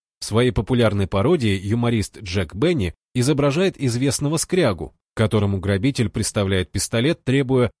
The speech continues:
"кошелек или жизнь", на что Джек, помедлив, отвечает: "Я подумаю". Мы имеем склонность богатство приравнивать к силе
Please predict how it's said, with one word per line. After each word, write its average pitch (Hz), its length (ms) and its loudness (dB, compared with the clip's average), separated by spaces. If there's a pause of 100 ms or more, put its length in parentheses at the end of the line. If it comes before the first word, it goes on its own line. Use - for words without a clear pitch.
"кошелек 135 640 2
или 180 180 2
жизнь", 113 400 0 (460)
на 131 120 2
что 208 200 0
Джек, 147 320 0
помедлив, 131 520 0
отвечает: 120 580 -2 (500)
"Я 110 180 2
подумаю". 143 460 0 (960)
Мы 196 240 2
имеем 190 240 2
склонность 175 560 0
богатство 143 560 0
приравнивать 139 680 -2
к - 60 -12
силе 98 400 -4